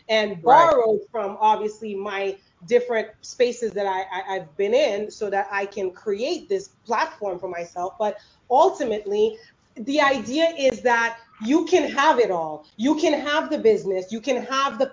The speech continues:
Speaker 1: the career, but you can also have the life, and you can have the lifestyle, and you can fine dine as much as you want, and you can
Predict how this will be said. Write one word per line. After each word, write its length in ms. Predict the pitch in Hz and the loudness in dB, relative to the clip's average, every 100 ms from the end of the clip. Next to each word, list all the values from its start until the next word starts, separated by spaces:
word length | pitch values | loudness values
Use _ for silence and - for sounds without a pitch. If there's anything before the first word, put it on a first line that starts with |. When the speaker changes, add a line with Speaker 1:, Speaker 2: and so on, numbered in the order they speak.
| 226 | -4
Speaker 1:
the 140 | 226 | -4
career, 400 | 226 240 214 214 | -2 -2 0 0
but 180 | 214 208 | 0 -4
you 80 | 226 | -4
can 140 | 240 | 0
also 400 | 254 269 294 247 | 0 0 0 0
have 280 | 240 240 196 | 2 0 2
the 80 | 208 | 0
life, 300 | 190 185 180 | 0 -2 -4
and 120 | 196 | -6
you 80 | 214 | -4
can 140 | 240 | -6
have 220 | 226 277 269 | -2 -2 0
the 80 | |
lifestyle, 580 | 247 226 226 - 196 185 - - 226 | 2 2 0 -2 -2 -2 -6 -6 0
and 120 | 247 | 0
you 120 | 285 | 0
can 280 | 294 254 254 _ - | -4 -6 -8 _ 0
fine 300 | 294 294 247 | 2 4 4
dine 360 | 247 202 185 | 2 2 0
as 140 | 196 190 | -2 -2
much 200 | 208 208 | -4 -6
as 160 | 185 | -10
you 80 | 208 | -6
want, 280 | 196 185 202 | -4 -4 -4
and 140 | 220 226 | -4 -6
you 80 | |
can 240 | 233 240 | -4 -4